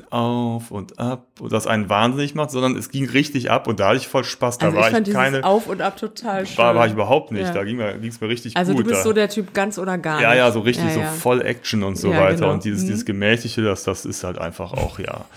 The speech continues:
Speaker 2: Da schippst du lieber das, äh,
Speaker 1: Genau.
Speaker 2: eimerweise das Wasser von Bord.
Speaker 1: Genau.
Speaker 2: Ja, mhm.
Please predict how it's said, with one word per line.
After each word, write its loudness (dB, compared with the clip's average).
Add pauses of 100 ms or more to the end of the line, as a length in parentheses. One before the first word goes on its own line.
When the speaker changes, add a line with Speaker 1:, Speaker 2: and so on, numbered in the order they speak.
(300)
Speaker 2:
Da 2
schippst 0
du 6
lieber 4
das, 2
äh, 4
Speaker 1:
Genau. 4
Speaker 2:
eimerweise 4
das 0
Wasser 0
von -2
Bord. -6
Speaker 1:
Genau. 2 (280)
Speaker 2:
Ja, -4 (120)
mhm. -2